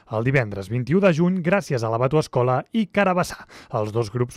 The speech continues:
portaran ritme als carrers de la ciutat amb cercaviles i actuacions per celebrar una de les jornades musicals més importants de l'any.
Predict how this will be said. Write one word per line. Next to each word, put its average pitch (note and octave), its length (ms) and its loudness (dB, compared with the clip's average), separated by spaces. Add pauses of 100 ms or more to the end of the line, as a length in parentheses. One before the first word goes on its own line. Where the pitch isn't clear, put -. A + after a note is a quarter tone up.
portaran A#2 400 -2
ritme D3+ 320 0
als C3 160 -2
carrers A#2+ 320 -2
de A2 80 -4
la A2+ 80 -4
ciutat B2+ 460 0 (320)
amb A2 100 -8
cercaviles C#3+ 560 -2
i F#3 80 0
actuacions D#3 640 -2
per A2+ 160 -6
celebrar B2+ 380 0 (180)
una A3 240 2
de F3+ 80 0
les E3 160 0
jornades B2+ 320 -4
musicals B2+ 640 -2
més F3 240 -2
importants F#3 480 -2
de F3 80 0
l'any. - 240 -10